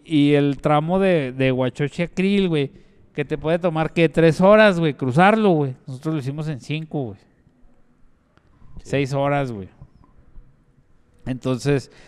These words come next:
Speaker 1: salimos de, de Huachochi a las ocho de la noche, güey. Y llegamos a Krill a las dos de la mañana, güey. Un pedo así, güey. O sea, era medianoche, güey, y yo sin luces en la pinche sierra, güey.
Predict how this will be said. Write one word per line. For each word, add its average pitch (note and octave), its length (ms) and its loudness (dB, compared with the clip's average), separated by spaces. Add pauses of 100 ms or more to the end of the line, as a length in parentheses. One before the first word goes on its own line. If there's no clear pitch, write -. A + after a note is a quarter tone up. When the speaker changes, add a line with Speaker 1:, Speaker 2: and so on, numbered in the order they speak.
(260)
Speaker 1:
salimos D3+ 460 0
de, D#3+ 180 0
de C3 400 -2
Huachochi C#3+ 600 -2
a D#3+ 100 -2
las C3+ 220 -8
ocho C#3 220 -2
de F3 60 2
la D#3 100 -2
noche, G3+ 380 -2
güey. G3+ 180 -8 (500)
Y C3+ 180 -2
llegamos C#3 640 0
a B2+ 460 -2
Krill C3+ 380 -4
a D3+ 80 -6
las C3 260 -8
dos B2+ 200 -6
de C#3 60 -10
la D3+ 100 -10
mañana, C#3+ 500 -10
güey. A#2 140 -12 (680)
Un A#2 140 -16
pedo C3+ 240 -6
así, C3 220 -10
güey. C3 160 -8
O - 460 -20
sea, D#3+ 120 4
era E3+ 140 6
medianoche, E3+ 640 -4
güey, E3+ 240 -4
y D3 60 -6
yo D3 100 -4
sin D#3+ 280 -4
luces D#3 420 -2
en D#3 120 -4
la C#3 80 -10
pinche C3+ 340 -10
sierra, D3 440 -4
güey. D3 220 -12